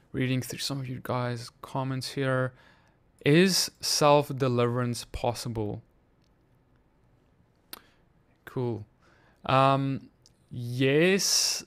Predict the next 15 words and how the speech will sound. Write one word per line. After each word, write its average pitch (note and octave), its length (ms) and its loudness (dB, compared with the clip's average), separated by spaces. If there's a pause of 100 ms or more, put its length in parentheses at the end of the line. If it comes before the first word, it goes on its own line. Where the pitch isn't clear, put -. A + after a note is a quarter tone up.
and, D3 400 0 (360)
<sighs> - 380 -12
look, D3+ 400 4
I A#2+ 120 0
mean, C#3+ 580 -4 (600)
here's D3+ 280 2
the C#3 80 0
thing. B2+ 680 -2
It's - 200 -4
kind C#3+ 340 -2
of C#3 460 -6
like A#2+ 680 -4 (400)
we D#3+ 520 2
are D3 240 8
not C#3+ 320 2